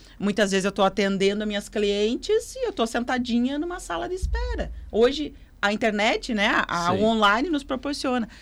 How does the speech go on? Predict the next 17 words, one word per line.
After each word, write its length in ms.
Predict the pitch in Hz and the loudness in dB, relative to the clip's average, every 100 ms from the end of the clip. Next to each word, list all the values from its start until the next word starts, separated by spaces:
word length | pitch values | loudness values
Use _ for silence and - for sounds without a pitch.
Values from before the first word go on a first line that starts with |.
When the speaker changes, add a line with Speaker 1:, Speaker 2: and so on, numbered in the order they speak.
| - - | -20 -4
Speaker 1:
Então, 260 | 220 240 269 | 4 6 6
é 60 | 320 | 6
isso, 280 | 262 - | 2 0
Carvalho. 480 | 196 175 160 160 160 | -6 -6 -4 -2 0
Eu 60 | 175 | 2
acho 240 | 190 214 | 2 0
que 80 | - | -2
a 40 | |
gente 240 | 220 233 240 | 0 0 0
tem 260 | 226 220 | 0 2
que, 260 | 247 277 247 - - | 2 0 -2 -6 -6
cada 280 | - 226 240 | 4 4 4
mulher 300 | 254 214 220 | 4 6 4
que 100 | - | 2
tá 100 | 208 | 2
nos 160 | 214 208 | 2 2
ouvindo, 680 | 185 170 202 254 247 175 | 0 2 2 4 2 0